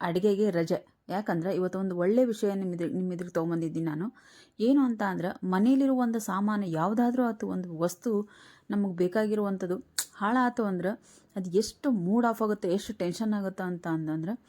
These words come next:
ನಾವು ಅದಕ್ಕೆ ಎಷ್ಟು ಅಡಿಕ್ಟ್ ಆಗಿದ್ದೀವಿ ಅಂತ ಹೇಳಂದು ಅವಾಗ್ಲೇ ನಮಗೆ ಗೊತ್ತಾಗುತ್ತೆ. ಮನೆಯಾಗಿರೋದು ಒಂದು ಫ್ರಿಡ್ಜ್ ಆಯ್ತು, ಒಂದು ಮಿಕ್ಸಿ ಆಯ್ತು, ಆ, ನಾವಂತೂ ಟಿ ವಿ ನೋಡಂಗಿಲ್ಲ, ಟಿ ವಿ ಬಗ್ಗೆ ನಾ ಹೇಳಲ್ಲ ಇಲ್ಲಿ. ಆಮೇಲೆ ಒಂದು ವಾಷಿಂಗ್ ಮೆಷಿನ್ ಆಯ್ತು,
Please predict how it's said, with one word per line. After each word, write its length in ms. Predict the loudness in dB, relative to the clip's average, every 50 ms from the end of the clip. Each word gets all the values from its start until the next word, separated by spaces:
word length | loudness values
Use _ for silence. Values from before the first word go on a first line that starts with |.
| -20 -20 -20 -20 -20 -20 _ _ _
ನಾವು 220 | 2 2 4 4 2
ಅದಕ್ಕೆ 240 | 2 0 4 4 4
ಎಷ್ಟು 280 | 4 4 -2 0 0
ಅಡಿಕ್ಟ್ 260 | 2 4 4 4 4
ಆಗಿದ್ದೀವಿ 320 | 4 4 6 4 4 4 4
ಅಂತ 180 | 0 0 0
ಹೇಳಂದು 280 | -2 -2 0 0 -2 -2
ಅವಾಗ್ಲೇ 440 | -2 -2 0 2 2 2 4 2 2
ನಮಗೆ 320 | 2 2 0 0 -2 -2
ಗೊತ್ತಾಗುತ್ತೆ. 440 | -4 -4 -4 -4 -6 -6 -6 -6 -6
ಮನೆಯಾಗಿರೋದು 540 | -4 -2 -2 -2 -2 0 0 0 0 0 -2
ಒಂದು 140 | -2 -4 -2
ಫ್ರಿಡ್ಜ್ 300 | -2 -4 -2 -2 -2 -4
ಆಯ್ತು, 220 | -6 -4 -6 -6
ಒಂದು 160 | -4 -4 -4
ಮಿಕ್ಸಿ 300 | -4 -4 -4 -4 -2 -2
ಆಯ್ತು, 360 | -2 -2 -4 -4 -4 -4 -4 -6 -14 -20 -20 -20 -20 -20 -20 -20 -20 -12 _
ಆ, 300 | 0 2 2 2 2 2
ನಾವಂತೂ 360 | 4 4 4 4 4 4 2 2
ಟಿ 140 | 2 2
ವಿ 80 | 2 4
ನೋಡಂಗಿಲ್ಲ, 360 | 2 2 2 0 0 0 0
ಟಿ 180 | 0 2 4 4
ವಿ 100 | 4 4
ಬಗ್ಗೆ 220 | 4 4 4 4
ನಾ 80 | 4 4
ಹೇಳಲ್ಲ 420 | 4 4 4 4 4 4 4 2
ಇಲ್ಲಿ. 360 | 0 0 0 0 0 -2 -2 -6 -16 -20 -20 -20 -20 _ _ _ 0
ಆಮೇಲೆ 260 | 2 2 4 4 4
ಒಂದು 180 | 4 4 4
ವಾಷಿಂಗ್ 300 | 4 2 2 2 2 2
ಮೆಷಿನ್ 300 | 2 0 0 0 0 0
ಆಯ್ತು, 460 | 2 0 -2 -2 -2 -2 -2 -2 -4